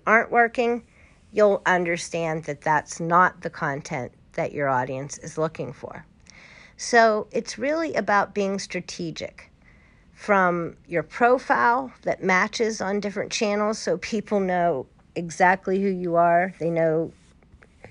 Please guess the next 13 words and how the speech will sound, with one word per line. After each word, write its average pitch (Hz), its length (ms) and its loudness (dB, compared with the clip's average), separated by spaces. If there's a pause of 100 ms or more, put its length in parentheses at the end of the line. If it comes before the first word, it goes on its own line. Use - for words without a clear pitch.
(100)
your 165 140 -6
name 175 360 0
or 160 120 -2
your 147 160 -4
company 185 480 -4
name 165 360 -2
or 151 140 -2
both. 170 540 0
There, 139 220 -4
there's 160 220 -4
an 151 100 -6
association 170 840 -6
there. 170 320 -2